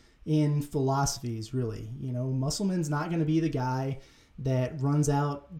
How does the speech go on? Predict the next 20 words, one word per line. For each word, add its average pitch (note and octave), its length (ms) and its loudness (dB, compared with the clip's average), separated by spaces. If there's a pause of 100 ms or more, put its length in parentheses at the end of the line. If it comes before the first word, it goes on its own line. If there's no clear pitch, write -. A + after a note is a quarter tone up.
(120)
ten F3 240 4
players E3 400 6
every D#3 180 4
night C3+ 320 0
and C3 120 0
goes C3+ 200 0
five C3 360 -2
in, C#3 240 -2
five C#3 280 -6
out. C3 280 -4
It, F3 120 -8
it's - 140 -6
just - 160 -4
not C#4+ 140 -4
his - 160 -2
thing, B2+ 360 -6 (120)
okay? C#3+ 200 -6
He's D#3+ 280 -2
going F3+ 280 0
to D#3+ 400 0